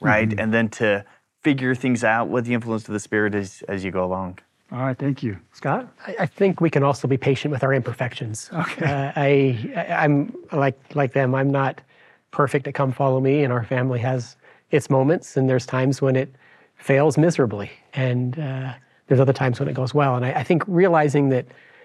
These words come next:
Speaker 3: that it's a process, it takes time, uh, we're not gonna be perfect, but we can keep trying,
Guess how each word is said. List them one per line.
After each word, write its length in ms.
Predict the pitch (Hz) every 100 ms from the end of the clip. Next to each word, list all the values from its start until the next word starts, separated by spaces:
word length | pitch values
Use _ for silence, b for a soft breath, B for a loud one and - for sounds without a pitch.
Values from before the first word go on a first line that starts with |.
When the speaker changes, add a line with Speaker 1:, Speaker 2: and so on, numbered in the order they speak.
| B B _ 151
Speaker 3:
that 240 | 139 127 - - 370 - _ _ - -
it's 220 | 151 -
a 40 |
process, 460 | - 135 - 147 -
it 100 | 131
takes 200 | 127 -
time, 420 | 139 135 139 123 - -
uh, 220 | 131 123
we're 140 | 131 127
not 200 | 123 127
gonna 120 | 127
be 80 | 131
perfect, 460 | 139 - 170 - -
but 180 | 143 -
we 80 | 131
can 100 | 120
keep 140 | 147
trying, 380 | - 135 123